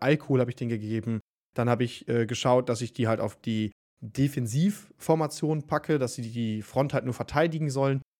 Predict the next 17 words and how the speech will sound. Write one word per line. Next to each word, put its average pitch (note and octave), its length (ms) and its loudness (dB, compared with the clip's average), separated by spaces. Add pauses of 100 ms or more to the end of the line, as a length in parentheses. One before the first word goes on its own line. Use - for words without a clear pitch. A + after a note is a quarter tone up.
Und B2+ 120 0
im B2 80 0
Endeffekt G3 560 -4
konnte F3 320 -2
ich D#3 180 -10
dadurch, E3+ 400 -2
dass C3+ 220 -4
ich - 100 -12
meine B2 160 -2
Moral D3 580 0 (200)
nach A2 120 -2
jeder D#3 200 0
Schlacht F3 340 -2
wieder A#2 160 -2
schnell D3 400 0
regenerieren C3+ 580 0
konnte, B2+ 400 -4